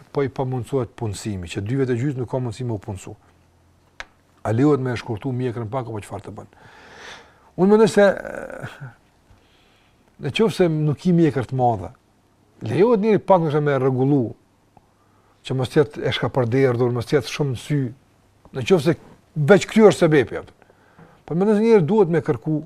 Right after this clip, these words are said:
punë dhe mu, mu mbështet në Allahun xhallahu ala. Ti pse e ke shumë mjekrën? E ke shumë mjekrën që ta respektosh urdhën e Allahut azza xhall.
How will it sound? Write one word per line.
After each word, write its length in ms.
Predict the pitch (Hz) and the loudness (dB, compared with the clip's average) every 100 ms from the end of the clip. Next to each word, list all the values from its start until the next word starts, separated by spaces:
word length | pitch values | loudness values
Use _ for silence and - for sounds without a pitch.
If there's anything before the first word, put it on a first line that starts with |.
| _ _ _ - | _ _ _ -6
punë 260 | 147 143 | -4 -2
dhe 20 | 135 | -4
mu, 100 | 135 | -6
mu 360 | 135 135 139 143 | -10 -10 -6 -4
mbështet 320 | 135 131 151 | -2 -2 -2
në 60 | 135 | -4
Allahun 180 | 127 117 | -4 -4
xhallahu 320 | 110 101 98 | -6 -6 -10
ala. 140 | 107 - _ _ _ _ _ _ | -12 -16 _ _ _ _ _ _
Ti 80 | 165 | -4
pse 160 | - 254 | 2 2
e 60 | |
ke 80 | 208 | 4
shumë 200 | 180 156 131 | 0 0 -2
mjekrën? 240 | 107 113 _ - | -6 -12 _ -16
E 80 | 139 | -6
ke 120 | 180 | -4
shumë 240 | 226 247 | -2 -2
mjekrën 240 | 240 240 170 | -2 -2 0
që 100 | 240 - _ _ _ _ - _ _ _ | 0 -2 _ _ _ _ -20 _ _ _
ta 120 | - 180 | 2 4
respektosh 560 | 175 - 175 175 196 - | 4 2 0 4 2 2
urdhën 220 | 226 196 | -2 0
e 60 | 190 | 2
Allahut 260 | 196 180 | 2 0
azza 160 | 190 170 | -2 -2
xhall. 220 | 202 175 | -2 -4